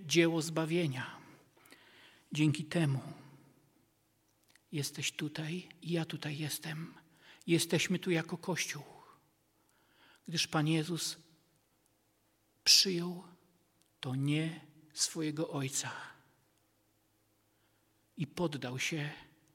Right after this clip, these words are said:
przyjmując to jako Bożą wolę i Boże prowadzenie dla swojego życia.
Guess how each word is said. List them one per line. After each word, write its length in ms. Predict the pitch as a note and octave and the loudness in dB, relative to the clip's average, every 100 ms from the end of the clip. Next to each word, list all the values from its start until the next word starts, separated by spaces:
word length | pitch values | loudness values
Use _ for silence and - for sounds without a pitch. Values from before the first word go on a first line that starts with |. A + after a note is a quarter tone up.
| _ _ | _ _
przyjmując 840 | - E3+ E3 E3 E3 D#3+ - - - - - - | 6 6 6 4 4 2 -2 -8 -14 -20 -18 0
to 100 | D#3+ | 0
jako 280 | D#3 E3 | 2 0
Bożą 380 | D3 D#3 D#3 E3+ | 2 2 2 0
wolę 400 | D#3+ E3+ D#3+ F3 - - | 0 -2 0 -2 -8 -12
i 100 | D3+ | -6
Boże 320 | D#3 D3 D#3 | -2 0 -2
prowadzenie 680 | - D#3+ D#3 D#3+ D3+ C#3+ D3+ | -2 -2 -2 -2 -2 0 -2
dla 140 | C#3+ | -4
swojego 460 | - - C#3+ C#3+ C#3 | -4 -4 -4 -4 -4
życia. 340 | C#3+ - - | -4 -6 -8